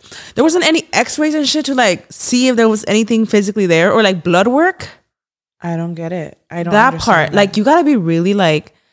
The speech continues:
Speaker 2: Manipulative.
Speaker 1: manipulative to, like, have your doctor do
Speaker 2: Yeah.
Speaker 1: those things.
Speaker 2: Mm-hmm.
Speaker 1: That's fucking crazy.
Speaker 2: But Gypsy Rose was freed December twenty-eighth. And Gypsy talked him out of it, but he wanted to do stuff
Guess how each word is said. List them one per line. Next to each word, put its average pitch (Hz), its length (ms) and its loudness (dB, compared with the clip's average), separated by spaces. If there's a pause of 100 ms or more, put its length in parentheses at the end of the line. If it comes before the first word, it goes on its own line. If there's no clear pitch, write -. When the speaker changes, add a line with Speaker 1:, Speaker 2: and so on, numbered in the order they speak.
(260)
Speaker 2:
Manipulative. 170 600 -2
Speaker 1:
manipulative 208 760 2
to, 214 200 0
like, 175 380 2 (440)
have 185 240 0
your 180 100 2
doctor 175 560 0 (220)
do 190 80 -4
Speaker 2:
Yeah. 170 160 2
Speaker 1:
those 135 100 0
things. 156 380 -4 (280)
Speaker 2:
Mm-hmm. 196 340 -18 (440)
Speaker 1:
That's 185 200 -2
fucking 202 260 0
crazy. 170 500 0
Speaker 2:
But 233 200 -4
Gypsy 240 360 0
Rose 247 240 2
was 233 180 0
freed 214 540 -2
December 208 400 -4
twenty-eighth. 214 640 -6 (300)
And 233 300 2
Gypsy 240 520 0
talked 262 260 -2
him 240 120 -2
out 175 120 4
of 226 120 0
it, 196 120 0
but 202 100 0
he 240 180 -4
wanted 269 380 -2
to 170 520 -2 (960)
do 277 160 -4
stuff 170 400 -2